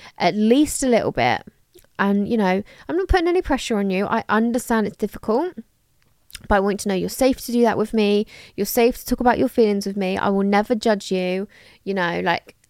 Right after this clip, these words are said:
I'll never hold anything like how you're feeling against you. I'm always open to hearing how you're feeling and whatever you're going through, you can trust me. Um, and encourage it rather than pressurize it.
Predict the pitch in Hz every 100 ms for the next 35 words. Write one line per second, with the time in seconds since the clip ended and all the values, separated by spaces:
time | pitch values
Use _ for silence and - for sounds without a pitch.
0 | _ 202 214 220 226 247 269 254 233 226
1 | 226 208 202 - - _ - 208 220 214
2 | 233 214 202 196 262 233 - 262 269 -
3 | 202 - 233 240 247 - _ - 220 220
4 | 220 196 202 202 - 185 180 185 _ _
5 | _ - _ _ - 320 285 262 247 214
6 | 196 190 190 196 220 240 233 208 185 202
7 | - 123 185 - _ _ _ _ - 196
8 | - 190 - 185 - - - 190 _ _
9 | _ - 180 180 185 185 - _ _ _
10 | - 185 185 190 185 - _ - 220 214
11 | 226 208 208 202 233 254 220 196 185 185
12 | 180 180 _ _ - - 170 185 160 151
13 | 165 151 -